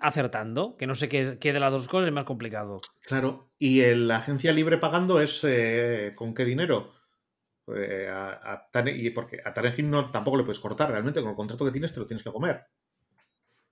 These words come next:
Speaker 2: No lo puedes ni cortar ni nada, porque y, y nadie lo va a querer con lo, con el, con el dinero que cobra. A lo mejor lo tienes que reestructurar incluso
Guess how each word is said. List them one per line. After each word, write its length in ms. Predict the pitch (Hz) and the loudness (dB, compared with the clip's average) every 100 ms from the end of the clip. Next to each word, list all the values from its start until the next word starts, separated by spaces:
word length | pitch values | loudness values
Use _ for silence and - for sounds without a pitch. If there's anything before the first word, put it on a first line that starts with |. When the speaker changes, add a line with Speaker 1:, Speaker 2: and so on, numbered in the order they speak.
| _ _ | _ _
Speaker 2:
No 140 | - 117 | -2 0
lo 100 | 123 | 4
puedes 220 | 127 123 | 4 4
ni 140 | 123 | 2
cortar 420 | 123 123 127 190 185 | 2 4 6 4 4
ni 160 | 127 | 2
nada, 180 | 123 139 | 0 0
porque 220 | 113 - | -2 -4
y, 320 | - 110 - 131 | -4 -6 -4 0
y 40 | |
nadie 240 | 127 139 | 2 4
lo 80 | 127 | 4
va 80 | 107 | 2
a 60 | - | 0
querer 280 | 127 170 - - | 2 2 0 -6
con 160 | 117 113 | -4 -2
lo, 120 | 113 | -2
con 180 | 113 110 | -2 -4
el, 300 | 110 110 110 - - - _ - | -4 -4 -8 -14 -20 -20 _ -2
con 100 | 127 | 0
el 60 | |
dinero 220 | 127 127 120 | 2 2 2
que 60 | |
cobra. 240 | 123 175 123 | 4 6 4
A 20 | |
lo 80 | 110 | 0
mejor 240 | 107 - | -2 0
lo 60 | 147 | 0
tienes 260 | 151 151 | 0 -2
que 100 | - 131 | 0 2
reestructurar 760 | 127 123 131 127 123 127 160 | 2 0 -4 -4 2 4 4
incluso 680 | 120 117 131 175 - 104 - | 2 0 0 2 0 -4 -8